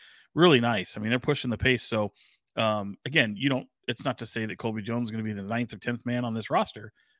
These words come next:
but you're start-, this is what they wanna see. This is what the preseason is for. And you know what?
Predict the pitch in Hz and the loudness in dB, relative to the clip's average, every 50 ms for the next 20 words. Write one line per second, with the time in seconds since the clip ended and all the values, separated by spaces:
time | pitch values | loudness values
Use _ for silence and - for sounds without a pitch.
0 | _ _ - 117 117 - - 139 120 - - 147 147 147 135 - 139 143 - 175 | _ _ -2 -2 -2 -2 -4 -8 -6 -4 0 2 0 0 0 -2 -6 -6 -6 -6
1 | 139 139 143 - - 143 135 131 127 123 110 - - 151 117 98 - 113 104 - | -6 -6 -6 -4 -4 -4 -2 -2 -2 -4 -4 -4 -4 -4 -4 -6 -6 -12 -14 -14
2 | 107 - 123 120 - - 120 123 123 123 117 - - - 160 151 104 - - _ | -12 -8 -8 -8 -6 -6 -6 -4 -4 -4 -4 -6 -6 -6 -6 -6 -6 -8 -14 _
3 | _ _ _ _ _ _ - 113 113 113 110 107 107 110 - - - - 117 110 | _ _ _ _ _ _ 0 2 4 4 4 4 2 0 -4 -8 -8 -4 -4 -2
4 | 110 107 120 147 202 214 | -2 0 -2 -2 -2 -4